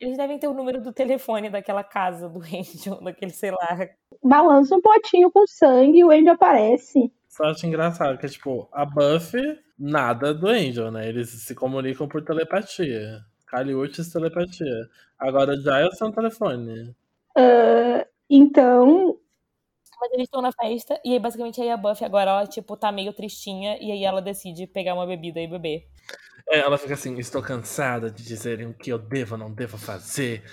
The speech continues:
Speaker 3: Vou virar esse copo com uma bebida duvidosa." <laughs>
Speaker 2: E vira o copo de uma vez, gente. Olha só, eu fiquei: "Menina, não faz isso."
Speaker 3: É, tipo, o corote desceu rasgando.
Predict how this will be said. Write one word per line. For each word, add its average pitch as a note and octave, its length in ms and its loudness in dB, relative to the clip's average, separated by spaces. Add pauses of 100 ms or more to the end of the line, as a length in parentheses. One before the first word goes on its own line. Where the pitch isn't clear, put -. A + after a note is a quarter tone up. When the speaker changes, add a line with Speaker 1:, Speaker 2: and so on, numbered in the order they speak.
(200)
Speaker 3:
Vou B2+ 180 -4
virar B2 260 -4
esse A#2 180 -12 (100)
copo B2+ 340 -4
com - 140 -14
uma B2 60 -4
bebida B2 380 -4
duvidosa." A#2 600 -6 (140)
<laughs> - 100 -2
Speaker 2:
E C#4+ 120 10
vira C#4+ 300 10
o G4+ 40 2
copo F4 340 6
de D4+ 80 6
uma F4 240 8
vez, D4+ 240 10
gente. A#4+ 640 6
Olha F4 240 6 (140)
só, F4 140 4 (260)
eu G#4 140 -4
fiquei: G4 320 6
"Menina, A4 480 8
não G4+ 120 4
faz G#4+ 320 6
isso." F#4 600 8 (360)
Speaker 3:
É, C3 340 -2
tipo, G#3 300 -10
o C3+ 340 -2
corote C#3 540 0
desceu D#3 260 -6
rasgando. E3 680 -8